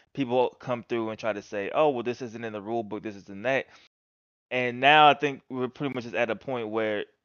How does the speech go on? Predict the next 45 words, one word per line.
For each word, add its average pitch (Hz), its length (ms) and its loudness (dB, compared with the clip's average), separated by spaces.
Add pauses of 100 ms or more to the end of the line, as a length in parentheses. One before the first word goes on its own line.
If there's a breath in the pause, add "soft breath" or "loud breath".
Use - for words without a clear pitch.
(760)
if, 180 280 0
if 208 180 4
it's 269 180 -2
in 202 100 -8
common 202 480 4
sense, 180 380 -2
bro, 165 320 4
and 131 180 0
you're 151 100 -2
just 147 200 -4
breaking 135 400 0
stuff 139 260 -2
or 120 80 -6
just 113 240 -10
being 127 240 -4
stupid, 135 460 -6
you're 117 120 -8
gonna 110 200 -8
get 104 180 -6
p-, - 160 -20
punished 110 300 -8
for 69 220 -10
it. - 120 -16
And 123 160 -4
it's 117 80 -10
one 135 120 -6
of 135 40 -2
those 127 100 -6
things 110 180 -8
that 113 180 -2
we 131 140 -2
know 127 300 2
a - 20 2
lot 117 160 4
of 117 60 2
people 113 280 -6
aren't 117 180 0
gonna 107 160 -4
like 110 280 0
it 113 80 -8
when 107 120 -10
it 95 80 -6
happens 117 360 2
to 123 100 -8
them. 135 260 0